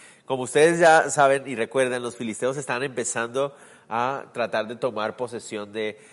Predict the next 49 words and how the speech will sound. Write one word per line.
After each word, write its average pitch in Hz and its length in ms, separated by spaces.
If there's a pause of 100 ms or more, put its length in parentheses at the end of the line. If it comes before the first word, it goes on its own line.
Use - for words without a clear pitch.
(120)
la 104 140
tribu 113 280
de 110 160
lo 101 160
que 95 120
era 98 120
la 92 120
tribu 107 200
de 131 100
Dan, 110 240
la 95 120
tribu 98 180
de 104 80
Judá, 110 500
incluso 107 380
querían 117 460
empezar 110 420
a 123 60
obtener 113 460 (480)
control 139 400
sobre 139 220
toda 127 220
la 139 140
tierra 117 280
de 113 80
Canaán, 113 480 (320)
porque 156 420
el 135 160
propósito 123 520
de 147 60
los 147 140
filisteos 139 560
al 113 200
llegar 104 360
a 127 80
esa 127 180
tierra, 123 300
¿se 120 80
acuerdan 107 260
que 117 100
ellos 113 120
venían 101 320
de 113 100
la 82 200
is-, 101 220
las 92 220
islas 113 440
de 87 120
Creta? 101 400